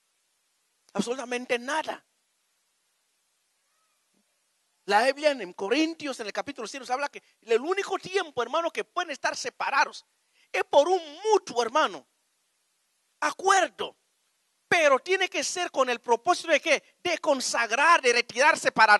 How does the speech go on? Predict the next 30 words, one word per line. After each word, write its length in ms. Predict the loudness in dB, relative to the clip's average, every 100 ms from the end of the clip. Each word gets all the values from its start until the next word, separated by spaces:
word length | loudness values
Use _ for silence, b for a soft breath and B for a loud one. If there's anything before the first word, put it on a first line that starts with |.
| 4
Dios 300 | 4 4 4
en 80 | 0
un 180 | 0 6
ayuno, 400 | 6 6 4 4
en 80 | 4
un 100 | 8
retiro. 580 | 6 6 6 8 8 4 _ _ _ _ _ _ _ _ _ _ _ _ _ _ _
Pero 260 | -2 4 10
hoy 240 | 10 8
día, 220 | 2 2 2
hermano, 420 | 2 -4 -4 -4
no 100 | -4
hace 200 | -4 -6
falta 460 | -6 -6 -10 -12
esto. 220 | -12 -16 _ _ _ _ _ _ _ _ _ _ _ _ _ _ _ -12
Estos 340 | -6 -2 -2
elementos, 460 | 0 0 0 0 -2
hermano, 240 | 0 -2
nos 120 | -4 -6
distraen 520 | -8 0 0 0 -4
y 20 |
nos 140 | -6 -6
separan. 460 | -4 -4 -6 -12 _ _ _ _ _ _ _ _ _ _ _ _ _ _ _ _
Uno 220 | -12 -6 -6
quiso 280 | -6 -8
hablar, 160 | -6 -6
pero 180 | -6 -8
nada, 280 | -8 -12 -10
por 160 | -10
respeto. 440 | -10 -10 -14 -14